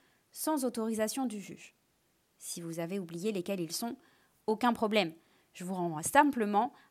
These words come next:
à l'épisode sur la tutelle. Par contre, je peux au moins vous donner un exemple, la location à usage d'habitation. Les actes de disposition, quant à eux, comme la vente,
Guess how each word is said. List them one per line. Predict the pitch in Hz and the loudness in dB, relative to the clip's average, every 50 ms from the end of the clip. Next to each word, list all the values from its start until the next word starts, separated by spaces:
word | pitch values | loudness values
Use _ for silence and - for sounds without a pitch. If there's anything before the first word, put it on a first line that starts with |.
| _ - | _ 0
à | - 190 190 | 2 2 2
l'épisode | 208 202 208 214 202 240 254 247 | 2 0 -2 0 2 2 2 0
sur | - 214 202 | 0 2 2
la | 214 208 | 2 2
tutelle. | - 214 - - - - _ _ _ _ _ _ _ _ _ _ _ - | 0 -4 -8 -8 -10 -10 _ _ _ _ _ _ _ _ _ _ _ -4
Par | - 160 - | -4 -4 -2
contre, | - 233 269 302 294 - - _ _ | -2 -2 -2 -2 -2 -4 -8 _ _
je | - - | -20 -12
peux | - - 175 - | -6 -6 -4 2
au | - 220 | 2 4
moins | 233 262 277 | 6 8 6
vous | 277 247 226 | 6 6 2
donner | 220 226 233 254 | 2 2 4 4
un | 247 226 214 | 4 4 2
exemple, | 208 190 180 139 - - - - _ _ _ _ _ _ _ - | 0 0 -2 -4 -6 -8 -14 -20 _ _ _ _ _ _ _ -4
la | 156 165 170 | -2 0 4
location | 202 254 247 247 208 202 - - - 160 - - - | 4 4 6 6 4 4 2 -2 -4 -4 -6 -4 -2
à | 180 185 180 | 0 2 2
usage | 180 180 233 233 214 | 2 4 4 4 4
d'habitation. | 185 185 185 214 208 208 190 180 - - - _ _ _ _ _ _ _ _ _ _ _ _ _ _ _ _ _ _ _ _ _ _ _ _ _ _ - | 2 0 -2 -2 -2 -2 -2 -2 -4 -10 -14 _ _ _ _ _ _ _ _ _ _ _ _ _ _ _ _ _ _ _ _ _ _ _ _ _ _ -6
Les | 180 190 196 247 | -2 2 6 8
actes | 311 320 - 247 | 8 8 6 4
de | 208 202 | 2 2
disposition, | 190 208 - - 277 247 220 208 - - 294 339 359 - - - _ _ _ | -2 -2 0 2 2 2 2 0 0 2 2 2 2 0 -6 -20 _ _ _
quant | - 196 190 | -2 0 2
à | 190 185 175 190 | 4 6 6 6
eux, | 208 285 440 - - _ _ _ _ _ _ - | 6 4 2 0 -4 _ _ _ _ _ _ -6
comme | - 160 165 | -4 -2 0
la | 156 156 | 2 4
vente, | 160 208 254 339 349 - - | 8 10 10 8 8 4 -6